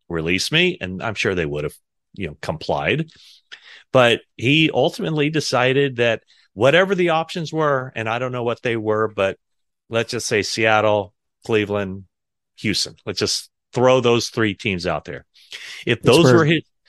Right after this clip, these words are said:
Speaker 1: if, if those were his three options, he decided that his number one best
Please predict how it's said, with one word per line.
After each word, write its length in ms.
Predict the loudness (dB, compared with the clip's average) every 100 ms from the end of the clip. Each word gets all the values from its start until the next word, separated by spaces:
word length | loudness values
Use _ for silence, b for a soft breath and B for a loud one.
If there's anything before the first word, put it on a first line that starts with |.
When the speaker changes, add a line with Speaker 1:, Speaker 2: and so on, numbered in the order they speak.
| b
Speaker 1:
if, 180 | -4 0 -2
if 160 | 0
those 240 | 2 2 2
were 120 | 2
his 220 | 0 -2
three 240 | -2 0 2
options, 680 | 0 -2 -6 -6 -8 -12 _ _ _ _ _ _ _ _ _ _
he 140 | 0 2
decided 800 | 2 2 2 4 4 2 0 -12 _ _ _ _ _ _ _ -8
that 520 | 0 2 2 0 -4 _ _ _ _ _
his 340 | -2 0 0
number 300 | -2 -2 -2
one 580 | 0 0 -2 -4 -6 -10 _ _ _ _ -6 0
best 480 | 0 0 -6 -12